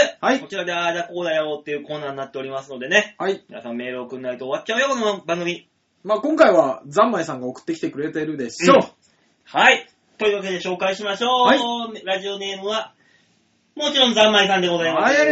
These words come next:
Speaker 1: がとうございます。お、これは一通の可能性出てきたな。
Speaker 2: <laughs> は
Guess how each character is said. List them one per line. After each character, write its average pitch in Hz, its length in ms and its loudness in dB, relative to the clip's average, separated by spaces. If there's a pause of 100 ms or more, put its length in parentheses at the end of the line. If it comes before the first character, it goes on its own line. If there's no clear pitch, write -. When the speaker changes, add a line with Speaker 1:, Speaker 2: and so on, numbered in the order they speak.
Speaker 1:
が 285 60 4
と - 0 -
う 285 80 2
ご 269 80 2
ざ 269 40 2
い 269 40 2
ま 254 120 2
す。 214 200 -2 (400)
お、 175 140 -4
こ 143 160 -8
れ 180 60 0
は 202 140 0
一 220 180 -4
通 202 200 -10
の 151 100 -4
可 143 140 -8
能 131 100 -6
性 139 140 -4
出 147 100 -6
て 143 120 -4
き - 60 -18
た 113 100 -10
な。 - 100 -12
Speaker 2:
<laughs> - 20 -12
は 240 140 0